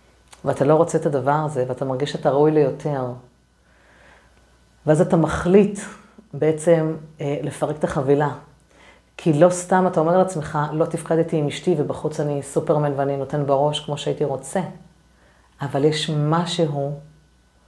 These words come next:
לקוי בבית, עם האישה. ואם אתה נתקל בקירות וחומות ושריון שאי אפשר לעבור דרכם,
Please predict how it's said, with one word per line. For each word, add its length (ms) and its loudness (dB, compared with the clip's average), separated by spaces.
לקוי 680 2
בבית, 880 -4
עם 120 0
האישה. 440 0
ואם 120 4
אתה 160 2
נתקל 420 2
בקירות 560 2
וחומות 580 -2
ושריון 540 -4
שאי 300 -4
אפשר 300 0
לעבור 440 2
דרכם, 580 -4